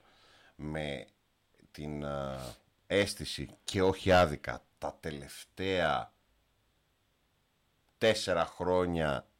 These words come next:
minimum να έχει απόσταση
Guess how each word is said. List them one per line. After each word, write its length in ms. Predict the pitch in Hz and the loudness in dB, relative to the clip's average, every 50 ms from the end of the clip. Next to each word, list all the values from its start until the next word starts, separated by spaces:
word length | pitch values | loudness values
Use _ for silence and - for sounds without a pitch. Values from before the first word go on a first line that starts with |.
| _ _ - | _ _ -4
minimum 720 | 71 80 90 95 95 90 85 80 73 71 69 67 64 60 - _ _ _ _ _ _ _ _ _ _ _ _ _ | 0 4 6 6 6 6 6 6 4 4 2 0 -2 -4 -8 _ _ _ _ _ _ _ _ _ _ _ _ _
να 280 | - 69 80 80 80 78 | -12 -6 -4 -2 -2 -2
έχει 360 | 85 95 101 101 - - 101 | 0 -2 -2 -4 -6 -4 -2
απόσταση 800 | 90 85 - - 98 98 101 98 - - 80 - - 76 - | -2 -2 -2 -2 -2 -2 -2 -2 -2 -4 -4 -4 -4 -10 -12